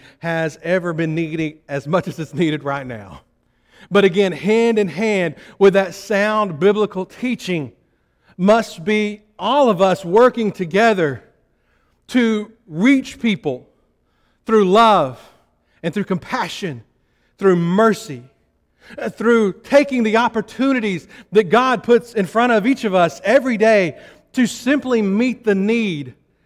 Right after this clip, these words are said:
of someone that we run across. But a lot of times, probably too often, we don't meet the needs of people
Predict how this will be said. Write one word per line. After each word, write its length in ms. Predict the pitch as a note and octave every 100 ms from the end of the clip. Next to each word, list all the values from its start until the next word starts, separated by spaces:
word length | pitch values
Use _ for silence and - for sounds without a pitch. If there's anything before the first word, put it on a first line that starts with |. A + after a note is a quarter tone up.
| _ _
of 120 | F3+ F3
someone 400 | A3+ A3 G#3 G3
that 120 | F3+
we 100 | F3
run 180 | F3 E3+
across. 720 | E3+ F3 D3+ C3+ B2+ - - _ _ _ _ _ _ _ _ _ _ _ _ _ _ _ -
But 280 | F#3 F#3+ -
a 80 |
lot 280 | E3 F3 G#3+
of 120 | F#3+
times, 720 | - F#3 E3+ D3 C3+ C3+ - - _ _ _ _
probably 420 | - F#3 F#3 E3
too 240 | D3+ F#3+ F#3
often, 520 | G3 G3 - B2 B2+ _ _ _ _ _ _ _ _
we 200 | - E3
don't 220 | G#3+ G#3+ E3+
meet 400 | F3 G#3 A#3 E3
the 120 | E3+
needs 500 | F3 F#3+ F3+ D#3+ -
of 140 | D3+
people 640 | - G#3+ F#3+ E3+ D#3+ D3+